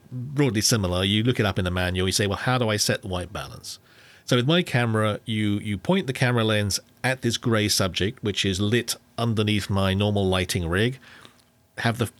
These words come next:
have the card pointing towards the lens, not towards the light, and you fill the viewfinder with the card. You might need to turn off autofocus 'cause it won't be able to see anything to focus on. And click, you take that picture.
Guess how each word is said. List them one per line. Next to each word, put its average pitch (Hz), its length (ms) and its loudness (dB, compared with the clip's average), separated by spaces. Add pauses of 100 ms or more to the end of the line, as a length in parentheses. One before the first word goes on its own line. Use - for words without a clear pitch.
(140)
have 117 160 0
the 113 120 -2 (120)
card 139 380 0
pointing 131 420 0
towards 110 540 0
the 104 140 -2
lens, 104 520 2
not 104 180 -4
towards 98 380 -4
the 92 80 -2
light, 87 480 -2 (880)
and 123 140 4
you 123 80 6
fill 175 640 2
the 156 80 2
viewfinder 120 720 2
with 101 220 0
the 98 80 -2
card. - 500 -4 (960)
You 117 120 2
might 120 140 2
need 101 100 -2
to 101 60 -6
turn 107 200 0
off 95 80 -2
autofocus 95 720 0
'cause 85 280 -6
it 92 160 -4
won't 92 180 -6
be 82 120 -6
able 82 120 -6
to 82 180 -10
see - 140 -2
anything 82 200 -2
to 80 40 -10
focus - 420 -4
on. - 180 -12 (440)
And 107 140 -2
click, - 280 -2
you 104 140 -4
take 127 220 0
that 101 180 -2
picture. - 320 -4